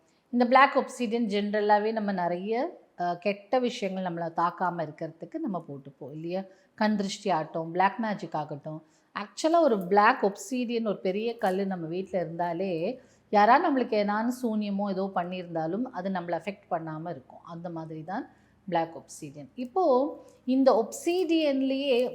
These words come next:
மஹோகனி ஒப்சீடியன்னு ஒண்ணு வந்திருக்கு. இந்த, அஹ், மஹோகனி ஒப்சீடியன் என்ன அப்படின்னு பார்த்தீங்கன்னா, ஒப்சீடியனோட அதே குவாலிட்டி இருக்கும். ஆனா மஹோகனின்னா, அஹ், யூசுவலா ஒரு ப்ரவுன் கலர். அப்போ இந்த ப்ரவுன் கலர்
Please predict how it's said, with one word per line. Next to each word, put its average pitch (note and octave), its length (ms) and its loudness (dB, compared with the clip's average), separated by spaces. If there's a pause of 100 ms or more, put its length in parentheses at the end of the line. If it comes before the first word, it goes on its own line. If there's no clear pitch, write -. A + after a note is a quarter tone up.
மஹோகனி E4 720 6
ஒப்சீடியன்னு F#3+ 800 -4 (100)
ஒண்ணு D3 280 -6
வந்திருக்கு. C#3+ 440 -14 (580)
இந்த, D4+ 300 6 (140)
அஹ், G#3 220 4
மஹோகனி B3 560 2
ஒப்சீடியன் G3+ 560 -2
என்ன F#3+ 320 -4
அப்படின்னு F3+ 320 -2
பார்த்தீங்கன்னா, A3 340 -2
ஒப்சீடியனோட D#4 640 2
அதே G3+ 320 6
குவாலிட்டி F#3+ 520 0
இருக்கும். F3 480 -2 (420)
ஆனா C#4+ 300 4
மஹோகனின்னா, C4+ 840 4 (680)
அஹ், G3+ 400 4
யூசுவலா C#4+ 380 2
ஒரு G#3 160 4
ப்ரவுன் A3+ 400 8
கலர். D#3 380 2
அப்போ G3 220 -2
இந்த B3+ 140 2
ப்ரவுன் D4 500 4
கலர் F4 320 10